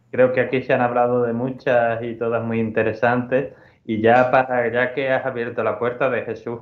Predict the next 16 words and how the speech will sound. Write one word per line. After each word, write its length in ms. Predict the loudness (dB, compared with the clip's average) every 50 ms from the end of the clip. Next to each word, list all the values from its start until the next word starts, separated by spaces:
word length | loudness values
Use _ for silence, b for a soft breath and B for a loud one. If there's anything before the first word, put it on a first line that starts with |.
| -4
Ca-, 720 | 0 0 2 2 2 2 0 -2 -2 -4 -6 -6 -8 -8 -8 -6
Cazavampiros, 840 | -6 -4 -2 -2 -2 0 -2 -2 -2 -2 -2 0 0 0 -2 -2 0
yo 240 | 2 4 4 4 4 4
voy 140 | 4 4
a 60 | 4 4
recomendar 760 | 2 0 0 0 0 0 0 2 2 4 4 4 4 2 0
una 300 | -4 -2 -2 -2 -2 -2
que 120 | -2 -4 -4
se 100 | -4 -4
puede 220 | 0 2 2 2
encontrar 540 | 2 2 0 -2 -2 -2 -2 0 2 2 2
de 100 | 2 0
forma 300 | -2 -2 -2 -2 0 0
gratuita 520 | 0 0 0 -2 -2 -2 -6 -4 -2 -2 -4
en 140 | -4 -4
YouTube, 520 | -8 -8 -8 -8 -6 -4 -2 0 -2 -2